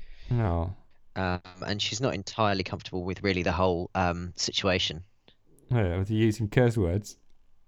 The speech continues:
Speaker 1: like knob.
Speaker 2: <laughs>
Speaker 1: Does that
Speaker 2: Yeah.
Speaker 1: make her
Speaker 2: She,
Speaker 1: uncomfortable?
Speaker 2: she doesn't really know what that means.
Speaker 1: Oh, oh,
Speaker 2: Um,
Speaker 1: Mum, it's like, whoa, it's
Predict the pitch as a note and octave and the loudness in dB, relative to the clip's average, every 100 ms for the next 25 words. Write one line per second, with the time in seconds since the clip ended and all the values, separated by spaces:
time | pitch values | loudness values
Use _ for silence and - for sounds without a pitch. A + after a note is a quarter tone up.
0 | - G2 D#2+ A#2+ F2+ G2 - - _ _ | -4 -2 2 2 2 -2 -10 -20 _ _
1 | - - - - - - - - - - | -20 -20 -20 -20 -20 -20 -20 -10 0 0
2 | - A2+ - D3 - C#3 - A#2+ A2 B2 | 2 -2 0 -2 0 0 0 2 6 6
3 | - B2 A2+ B2 G#2 - G2+ - - D#3+ | 6 4 4 4 2 0 2 2 2 0
4 | D3 B2+ B2+ A#2+ A#2 A2+ G2+ F#2 F#2 G#2 | -2 -2 -2 -2 -2 -2 -2 -2 -4 -4
5 | F#2+ E2+ F#2+ A2+ G2 - - - - C#3+ | -4 -6 -4 -2 -2 -2 -8 -18 -8 -4
6 | C4+ C#3 - C3 A#2+ A2+ - D#3 D3 B2+ | 2 4 4 2 0 -6 -6 -2 0 -2
7 | - - D3+ C3 A2 G2+ F2+ F2 - - | -6 -2 0 2 2 0 -2 -4 -6 -10